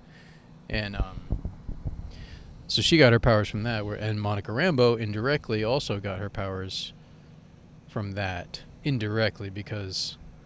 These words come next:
uh, you have Wanda, Wanda Maximoff,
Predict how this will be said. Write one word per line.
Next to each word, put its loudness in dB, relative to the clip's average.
uh, -4
you -4
have -6
Wanda, -2
Wanda -4
Maximoff, -4